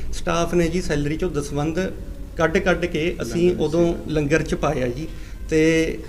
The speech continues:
Speaker 1: ਉਹ ਸੇਵਾ ਕੀਤੀ। ਤੇ ਕਿਉਂਕਿ ਅਸੀਂ ਖੁਦ ਕਿਸਾਨ ਹੈ, ਸਾਨੂੰ ਖੁਦ ਦਰਦ ਹੁੰਦਾ ਹੈ ਜੇ ਉੱਥੇ ਕਿਸਾਨਾਂ ਨਾਲ ਕੋਈ ਵੀ ਧੱਕਾ ਹੋ ਰਿਹਾ ਹੈ। ਪਰ ਸਾਡੀ ਇਹ ਸਾਰੇ ਜਥੇਬੰਦੀਆਂ ਨੂੰ ਵੀ ਅਪੀਲ ਹੈ ਜੀ ਕਿ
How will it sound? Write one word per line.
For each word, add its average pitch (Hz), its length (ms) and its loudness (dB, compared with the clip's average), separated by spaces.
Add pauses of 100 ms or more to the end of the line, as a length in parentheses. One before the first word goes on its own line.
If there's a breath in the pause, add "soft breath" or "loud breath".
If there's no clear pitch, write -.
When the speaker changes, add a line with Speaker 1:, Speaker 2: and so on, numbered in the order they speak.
(120)
Speaker 1:
ਉਹ 170 280 4
ਸੇਵਾ 135 380 2
ਕੀਤੀ। 185 400 0
ਤੇ 190 240 2
ਕਿਉਂਕਿ 214 300 4
ਅਸੀਂ 220 160 4
ਖੁਦ 202 200 2
ਕਿਸਾਨ 151 380 2
ਹੈ, 127 60 2
ਸਾਨੂੰ 160 320 4
ਖੁਦ 196 200 4
ਦਰਦ 185 280 6
ਹੁੰਦਾ 143 220 2
ਹੈ 131 60 4
ਜੇ 139 200 2
ਉੱਥੇ 147 280 2
ਕਿਸਾਨਾਂ 139 340 2
ਨਾਲ 135 160 0
ਕੋਈ 139 160 -2
ਵੀ 156 100 -4
ਧੱਕਾ 170 280 0
ਹੋ 123 180 -4
ਰਿਹਾ 123 180 -6
ਹੈ। - 60 -6 (1160 loud breath)
ਪਰ 214 160 8
ਸਾਡੀ 208 280 4
ਇਹ 240 140 6
ਸਾਰੇ 220 260 4
ਜਥੇਬੰਦੀਆਂ 202 540 2
ਨੂੰ 202 80 2
ਵੀ 196 140 2
ਅਪੀਲ 180 280 2
ਹੈ 156 60 6
ਜੀ 160 160 0
ਕਿ 220 160 0